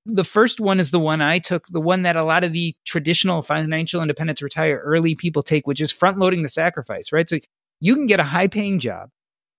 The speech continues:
maybe one you like, maybe one you don't, grind it out, work really hard for ten or fifteen years or whatever it takes, especially if you start this at the beginning of your career, save lots of money, invest wisely. And at some point you'll have enough money.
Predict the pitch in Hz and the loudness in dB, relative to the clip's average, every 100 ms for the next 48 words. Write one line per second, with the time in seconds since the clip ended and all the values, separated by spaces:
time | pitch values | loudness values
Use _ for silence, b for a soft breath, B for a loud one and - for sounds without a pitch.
0 | _ - 165 185 233 247 233 226 208 190 | _ -4 4 4 6 6 4 4 4 2
1 | 190 196 147 147 185 196 185 180 165 135 | 0 -4 -8 -8 -8 -8 -8 -8 -8 -6
2 | 131 123 120 139 135 147 151 240 254 170 | -6 -6 -10 -16 -8 -4 2 4 4 6
3 | 151 151 170 165 151 175 254 233 170 170 | 4 4 4 2 0 -2 0 -2 0 2
4 | 180 175 175 160 - 170 170 175 170 165 | 2 0 -4 -4 -2 -2 0 2 2 2
5 | 160 - 156 147 156 147 139 151 175 165 | 0 0 -2 0 0 0 2 2 0 -2
6 | 151 139 131 - 160 175 139 127 156 147 | -2 -4 -4 -2 -2 -2 -6 -4 -4 -4
7 | 143 - 120 151 160 143 - 131 127 131 | -8 -12 -10 -6 -4 -6 -6 -4 -2 -4
8 | _ b _ _ _ _ _ _ - - | _ b _ _ _ _ _ _ -8 2
9 | 190 220 196 180 - 175 165 165 175 170 | 4 4 4 4 2 0 2 2 2 0
10 | 143 151 131 151 143 139 139 160 180 143 | -2 -2 0 0 -2 -2 0 2 2 0
11 | 147 135 139 - 233 233 196 180 175 160 | 0 0 0 2 0 0 -2 -2 -2 -2
12 | 165 165 165 185 196 190 175 | -4 -2 0 2 2 2 0